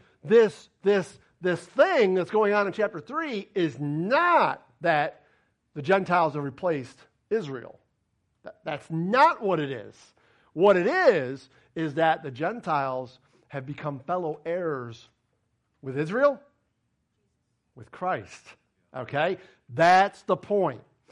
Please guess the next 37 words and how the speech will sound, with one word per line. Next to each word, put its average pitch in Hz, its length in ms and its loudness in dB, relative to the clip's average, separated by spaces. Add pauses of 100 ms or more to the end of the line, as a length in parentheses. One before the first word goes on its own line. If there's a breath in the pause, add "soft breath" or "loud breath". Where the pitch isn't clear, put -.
(240 soft breath)
And 151 180 -2
we 160 80 0
want 170 180 2
to 196 40 0
make 190 160 0
sure 196 160 -2
we 180 100 0
don't 170 180 0
miss 233 220 0
that 170 280 2
because 156 520 0 (340 soft breath)
there's 156 280 0
a 156 100 0
lot 151 340 4
of 139 460 -4 (280 soft breath)
false 147 300 0
teaching 139 640 -10 (240 soft breath)
that 143 280 -2
is 143 160 -8
surrounded 147 600 -2
by 147 260 2
that. 131 320 -6 (320 soft breath)
So 185 320 4 (180 soft breath)
when 196 160 2
we're 226 260 4
in, 277 100 -2
uh, 190 280 4
chapter 220 340 -2
number 175 200 -2
three, 220 340 0
I'm 160 100 4
gonna 196 120 -2
read 190 280 0
a - 20 0
couple 185 280 -8
verses 151 400 -6
here, 135 340 -10